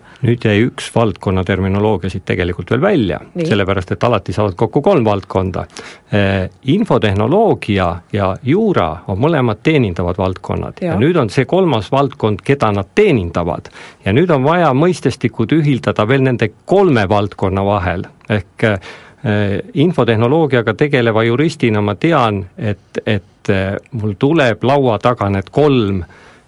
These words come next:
Speaker 1: kolm seltskonda ühistes sõnades.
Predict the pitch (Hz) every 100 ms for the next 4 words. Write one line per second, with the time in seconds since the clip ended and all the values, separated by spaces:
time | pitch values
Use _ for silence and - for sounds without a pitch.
0 | _ - 143 165 139 110 - 143 127 -
1 | - 117 107 98 101 101 _ 123 160 151
2 | 131 - - 127 110 - 139 131 110 113
3 | - -